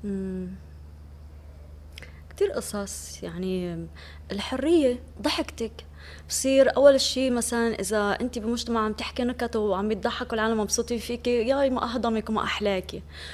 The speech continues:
بس تصيري لإله، "ما تح-، تحكي هيك، ما تحكي هيك"، مدري، بصير يحس إنه لازم تقعدي وتتكتفي. طب ما أنت الشي اللي حبيته فيني النكتة والعفوية والضحكة والهيك، هلأ صارت أنت عم تستحي فيني مثلًا فيها، إنه ليه؟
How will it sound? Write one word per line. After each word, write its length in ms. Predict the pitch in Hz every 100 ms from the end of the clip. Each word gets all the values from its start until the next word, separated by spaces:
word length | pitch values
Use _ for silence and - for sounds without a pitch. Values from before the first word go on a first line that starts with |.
| - -
بس 200 | 202 277
تصيري 480 | 311 - 269 262 233
لإله، 560 | 214 - 226 226 233 233 - - - -
"ما 60 | 226
تح-، 240 | - -
تحكي 400 | - - - 202
هيك، 160 | 202 - - - 214
ما 80 |
تحكي 380 | 220 233 - 214
هيك"، 160 | 214 220 - -
مدري، 200 | 208 226
بصير 220 | - - 262
يحس 260 | - -
إنه 140 | 233 220
لازم 220 | 220 220
تقعدي 280 | 285 269 233
وتتكتفي. 640 | 220 - 208 - 175 - - - - -
طب 140 | 190
ما 120 | 208
أنت 140 | 285 320
الشي 200 | - 294
اللي 120 | 339
حبيته 480 | - 185 247 254 247
فيني 460 | 247 240 233 233 233 - -
النكتة 480 | 226 233 233 - 208
والعفوية 680 | 208 196 220 - 214 202
والضحكة 600 | 196 214 185 208 - -
والهيك، 400 | 190 196 208 196
هلأ 240 | 220 269 -
صارت 360 | - 262 262
أنت 180 | 214 226
عم 120 | 214
تستحي 420 | 202 - - - 247
فيني 320 | 233 233 233
مثلًا 280 | 220 220 208
فيها، 400 | - 233 240 - 214
إنه 140 | 226
ليه؟ 240 | 262 220